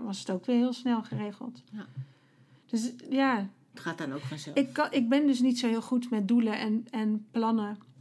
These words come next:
Speaker 1: En, eh,
Speaker 2: Ik begrijp dat ook niet zo goed, doelen maken, doelen stellen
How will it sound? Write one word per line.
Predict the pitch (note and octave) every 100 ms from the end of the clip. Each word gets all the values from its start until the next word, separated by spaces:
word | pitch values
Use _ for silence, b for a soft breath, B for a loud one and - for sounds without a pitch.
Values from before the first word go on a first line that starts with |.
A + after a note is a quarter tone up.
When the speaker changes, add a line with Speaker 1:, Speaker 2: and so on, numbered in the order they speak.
| -
Speaker 1:
En, | - G#3 G3+
eh, | G3 G#3 G#2 C4+
Speaker 2:
Ik | D#3
begrijp | C#3 D3 D3 -
dat | F#3 F3
ook | D#3 D#3+
niet | C#3+
zo | D#3
goed, | - D3
doelen | D3+ D3+ D3
maken, | D3 C3+ - A2
doelen | D#3+ D#3 D3+
stellen | - C#3+